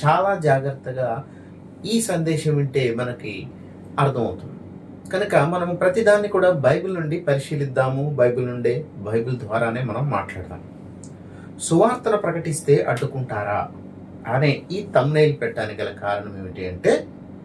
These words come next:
సువార్తకు ఈరోజు చాలామంది క్రైస్తవ సహోదరులు వెళుతున్నారు. ఒకప్పుడు సువార్తకు వెళ్ళినా ఎవరు ఏమి అనేవాళ్ళు కాదు, ఎవరి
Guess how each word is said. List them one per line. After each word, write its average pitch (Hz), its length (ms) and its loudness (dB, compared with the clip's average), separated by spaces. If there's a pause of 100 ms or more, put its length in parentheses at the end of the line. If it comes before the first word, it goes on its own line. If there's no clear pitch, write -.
(540)
సువార్తకు 202 1000 4 (120)
ఈరోజు 156 520 2
చాలామంది 156 480 4
క్రైస్తవ 139 500 2
సహోదరులు 131 520 -2
వెళుతున్నారు. 117 540 2 (760)
ఒకప్పుడు 151 420 0
సువార్తకు 120 580 0
వెళ్ళినా 104 640 0 (680)
ఎవరు 175 420 4
ఏమి 156 320 2
అనేవాళ్ళు 139 460 4
కాదు, 131 360 0
ఎవరి 135 680 4